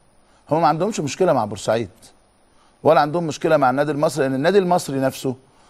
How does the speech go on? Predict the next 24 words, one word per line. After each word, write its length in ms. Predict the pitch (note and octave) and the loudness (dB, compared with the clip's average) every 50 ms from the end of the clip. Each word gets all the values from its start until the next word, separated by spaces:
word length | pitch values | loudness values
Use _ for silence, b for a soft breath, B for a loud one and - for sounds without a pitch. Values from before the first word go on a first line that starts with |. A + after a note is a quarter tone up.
| b b | b b
وبورسعيد 460 | A#2 A#2 B2 B2 A2+ - - D#3 F3+ | -6 -2 -2 -2 2 4 4 4 4
نفسها 420 | E3 E3 D3 - - F3 E3+ F3 C#3+ | 2 -2 -4 -2 0 2 4 4 4
عايزه 260 | C3 D#3+ F3+ D#3+ F#3 | 4 4 2 2 -2
الحق 300 | D3+ - F#3 G#3 - - - - - _ _ _ _ b b b b b b b | -2 0 -2 -4 -4 -4 -10 -20 -20 _ _ _ _ b b b b b b b
وعايزه 320 | - G#2 A2+ C#3+ D#3+ C#3+ C#3 | 0 2 4 4 4 4 4
العدل، 240 | B2+ - - - F3 | 4 4 4 2 2
لانها 240 | D#3+ D3+ D#3+ E3 | -2 0 0 0
ظلمت 360 | D#3+ C#3+ F#3+ F#3 F3+ E3 D3 - | 2 2 2 2 2 -2 -2 -4
كثيرا 480 | - D3+ - - G3+ G3 F3+ D#3 C#3 | -6 -8 -4 0 2 2 2 2 2
وطويلا، 460 | D#3+ - - C#3+ D#3+ F#3 F3 C#3 G2+ F#2+ - _ _ _ _ _ _ _ b b b b b b b | 0 0 0 2 4 4 4 2 0 -4 -10 _ _ _ _ _ _ _ b b b b b b b
وبالتالي 640 | A#2 B2+ B2+ B2 - - - F3 F3+ F#3 E3 C#3+ | -2 0 0 0 -2 2 4 4 4 6 4 2
آن 60 | E3 F#3 | 2 2
الاوان 400 | F3+ D3+ - D3 D#3+ F3+ F#3+ - | 2 2 2 2 2 2 0 0
كمان 360 | - D3 C#3+ E3 F3+ F#3+ E3+ | 0 0 2 2 0 0 -2
انها 240 | B2+ D3 D3+ D#3+ E3 | -4 -2 0 0 0
تاخد 300 | D#3 F3+ D#3 D3 D#3+ - | 2 0 -2 -2 -4 -2
صك 300 | - F#3+ - - - D3+ | -2 -2 -2 -2 -6 -8
البراءه 560 | C#3 A#2+ C#3 C#3 E3 F3 - - F3 F3+ - b b b b b b b | -4 0 2 4 4 4 6 4 2 2 0 b b b b b b b
ونعلم 440 | - B2 C#3+ E3 E3 E3 E3+ D#3+ D3 | -2 0 2 4 2 4 4 2 0
من 200 | C#3 D3 D#3+ E3+ | 0 0 -2 -2
الذي 320 | D#3 C#3+ D#3 D#3 B2 C#3+ | 0 0 -2 -2 -2 -6
قتل 360 | C#3+ - - D#3 - D#3+ C#3 | -8 -2 -2 -2 0 0 0
هؤلاء 340 | C3+ B2 B2 G#2+ B2 C#3 C#3+ | 0 0 0 0 0 0 0
الابرياء. 460 | C3+ G#2+ A2+ G#2+ A2+ C3 C#3 B2 - | -2 -2 -4 -4 -2 0 0 -2 -2